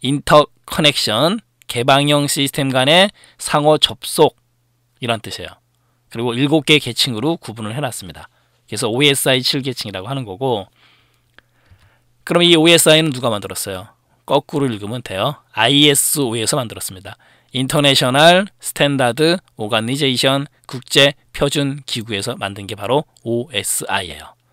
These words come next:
됐네요. 그럼 얘는 왜 필요하냐면 이기종 단말 간에, 이기종은 무슨 뜻이에요? 서로 다른, 서로 다른 단말기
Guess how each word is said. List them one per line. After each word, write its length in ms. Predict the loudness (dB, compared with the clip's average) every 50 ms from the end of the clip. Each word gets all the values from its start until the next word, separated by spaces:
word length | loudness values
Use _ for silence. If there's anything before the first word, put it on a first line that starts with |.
| _ _
됐네요. 320 | -8 -6 -6 -6 -6 -10 -14 _ _ _ _ _ _ -20 -16 _
그럼 160 | -4 -2 0
얘는 160 | 0 0 0
왜 80 | -2 -4
필요하냐면 640 | -6 -6 -8 -8 -8 -10 -8 -6 -6 -6 -6 -6 -12 _ _ _ _ _ _ _ _ _ _ _ _ _ _ _ _ _ _ _ _ _ _ _ -6
이기종 680 | -4 -2 0 2 4 6 8 8 8 6 2 0 -2
단말 460 | -4 -4 -4 -2 -2 -2 -2 -2 -2
간에, 540 | -6 -8 -8 -8 -6 -2 0 0 0 0 -2 -8 _ _ _ _ _ _ _ _ _ _ _
이기종은 460 | -6 -4 -2 -2 -2 -2 -2 -2 -2
무슨 200 | -4 -4 -6 -8
뜻이에요? 260 | -10 -12 -12 -10 -8 -6
서로 240 | -2 0 2 2
다른, 320 | 2 0 -2 -2 -2 -4 -4 -8 _ _ _ _ _ _ _ _ _ _ _ _ _ _ _ _
서로 260 | -6 -2 0 2 2
다른 260 | 2 2 0 0 -4
단말기 500 | -6 -6 -2 -2 -2 -2 -4 -8 -14 -16